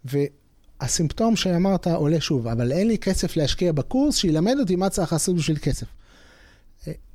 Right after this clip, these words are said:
זה בדיוק כמו עם העובדים, ודרך אגב, מה שאני רוצה להגיד שזה אחד מהסימפטומים של לא לאפשר לעצמך. כי כשאנחנו קונים עובדים, אנחנו בעצם קונים את זה בשבילנו.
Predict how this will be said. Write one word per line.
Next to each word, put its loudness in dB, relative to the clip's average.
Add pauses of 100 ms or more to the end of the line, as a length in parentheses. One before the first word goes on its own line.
(240)
זה 0
בדיוק 0
כמו 0
עם 4
העובדים, 2
ודרך 0
אגב, 2 (640)
מה -4
שאני 2
רוצה 0
להגיד 2
שזה 0 (1600)
אחד 0
מהסימפטומים 2
של 2
לא 4
לאפשר 2
לעצמך. 0 (420)
כי -4
כשאנחנו 0
קונים 0
עובדים, 0 (420)
אנחנו 0 (340)
בעצם 0 (720)
קונים 2
את 0
זה 2
בשבילנו. 2